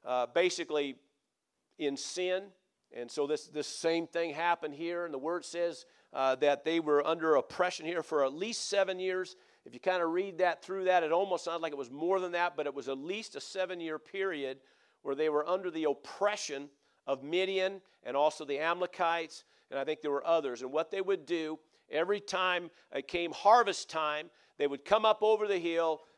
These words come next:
they'd basically take all their crops, destroy their land, so that the Israelites would basically starve out.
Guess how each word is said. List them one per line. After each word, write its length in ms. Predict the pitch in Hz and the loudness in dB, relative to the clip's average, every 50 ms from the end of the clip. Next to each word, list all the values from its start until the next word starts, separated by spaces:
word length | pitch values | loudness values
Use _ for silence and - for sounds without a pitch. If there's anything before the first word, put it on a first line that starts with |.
| _ - | _ -8
they'd 180 | 127 123 - | -6 -6 0
basically 460 | - 202 226 220 - 202 - 180 160 | 2 2 2 2 0 -4 -4 -2 -2
take 340 | 147 - - 196 220 220 - | -2 -2 0 2 2 2 4
all 160 | 220 202 196 | 6 6 6
their 140 | 185 190 190 | 6 4 -2
crops, 540 | 185 - - 185 180 180 175 170 170 170 - | -4 -4 0 2 4 6 6 6 4 2 -4
destroy 560 | - 139 - - - - 208 214 214 214 208 | -12 -14 -12 -12 -8 0 2 6 6 6 4
their 180 | 196 202 196 190 | 4 0 0 0
land, 400 | 190 180 180 175 170 170 170 170 - _ _ _ _ | 0 2 2 2 0 0 -2 -6 -12 _ _ _ _
so 160 | - - 156 | -14 -8 -2
that 220 | 151 165 160 - | 0 0 0 0
the 120 | - - - | -2 -4 4
Israelites 680 | 165 226 226 196 202 196 185 170 165 160 160 156 - | 4 4 4 4 2 0 2 4 4 2 2 0 -4
would 160 | 147 135 113 | -10 -14 -6
basically 500 | - 175 180 180 - - 165 - 151 151 | -4 -2 -2 -2 -4 -8 -12 -8 -8 -8
starve 480 | 139 - - - 175 165 160 160 156 143 | -8 -8 -4 2 4 6 6 6 6 4
out. 460 | 156 156 143 120 110 - _ - - | 2 2 2 2 -2 -4 _ -20 -20